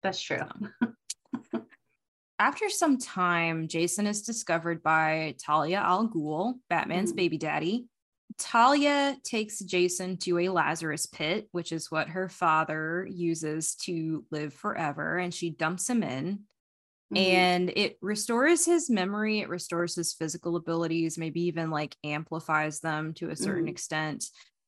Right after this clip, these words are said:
Speaker 2: But it's also possible that the Lazarus pit, like, alters his personality somewhat, or at least it, like,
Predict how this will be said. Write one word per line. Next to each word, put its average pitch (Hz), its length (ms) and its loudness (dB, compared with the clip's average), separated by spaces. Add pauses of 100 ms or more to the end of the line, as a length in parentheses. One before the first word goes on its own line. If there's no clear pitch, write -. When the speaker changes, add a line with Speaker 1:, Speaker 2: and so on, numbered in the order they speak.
(200)
Speaker 2:
But 185 400 6 (140)
it's 190 200 -4
also 285 340 2 (160)
possible 175 1000 2
that 160 520 2
the 175 220 0
Lazarus 165 580 2
pit, - 260 -6
like, 147 280 -4
alters 156 600 -2
his 151 220 -8
personality 170 1040 -2
somewhat, 190 840 0
or 175 180 0
at - 100 -4
least 208 280 2
it, 180 120 -2
like, 151 360 -2